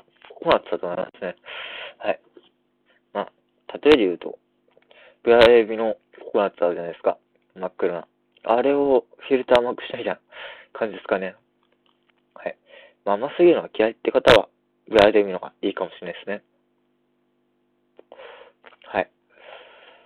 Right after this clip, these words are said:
あ、寒っ。なんか、急に冷え込みましたよね、今日は。五時台、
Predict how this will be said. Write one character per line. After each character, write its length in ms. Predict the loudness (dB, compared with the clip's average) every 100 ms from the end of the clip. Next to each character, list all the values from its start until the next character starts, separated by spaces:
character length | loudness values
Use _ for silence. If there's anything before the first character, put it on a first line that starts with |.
| _ _ _ _ -20 -20 -20 -20 _ _ -12 -10 -10 -14 _ _ _ _ _ _ _ _ _ _ _ -18
あ、 80 | -16 -8
寒 200 | -6 -6
っ。 40 | -12 -16 -18 -20 -20 _ _ _ _ -20 -20 -20 -20 -18
な 60 | -14
ん 20 |
か、 120 | -12 -14 _ _ -14
急 220 | -6 -2
に 120 | -2 -4
冷 60 | -4 0
え 60 |
込 220 | 0 0 -2
み 60 |
ま 100 | -2
し 120 | -4
た 60 | -8
よ 80 | -8
ね、 100 | -8 -6
今 100 | -6
日 40 |
は。 80 | -6 _ _ _ _ _ -20 -20 _ _ _ _ _ -20 -20 -20 -20 _ _ _ _ _ _ _ _ _ _ _ _ -6
五 180 | -4
時 100 | 2
台、 320 | 6 6 4